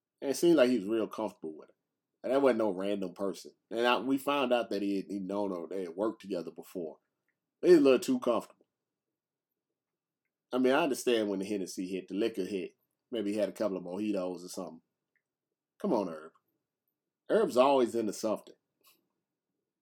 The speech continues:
Like, your coach shouldn't always be into something. I mean, we used to the players being into something. Come on, you Herb. I feel bad for Trevor Lawrence.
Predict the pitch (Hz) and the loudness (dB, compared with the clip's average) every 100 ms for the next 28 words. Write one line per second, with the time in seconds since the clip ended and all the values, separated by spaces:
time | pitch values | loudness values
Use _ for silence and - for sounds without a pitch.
0 | _ _ _ _ _ _ _ _ _ _ | _ _ _ _ _ _ _ _ _ _
1 | _ _ _ 104 113 120 - 196 - 151 | _ _ _ -4 0 0 4 2 2 0
2 | 107 104 120 110 92 87 95 90 85 - | 0 4 4 4 0 -6 -6 -6 -8 -14
3 | 82 73 - - _ _ _ - - 113 | -14 -14 -20 -20 _ _ _ -20 -14 -4
4 | 107 113 123 131 190 185 107 - 127 131 | -2 0 0 2 0 0 -6 0 6 6
5 | 95 90 92 82 80 - 156 196 190 233 | 6 -4 -10 -10 -14 -10 -8 -8 -8 -6
6 | 101 85 98 117 117 - _ _ _ _ | -4 -4 -2 0 -2 -4 _ _ _ _
7 | _ _ _ _ _ _ _ _ _ _ | _ _ _ _ _ _ _ _ _ _
8 | _ _ _ _ 117 135 143 104 98 87 | _ _ _ _ -6 2 4 4 2 -2
9 | - - 87 82 - - - | -6 -6 -6 -6 -14 -18 -20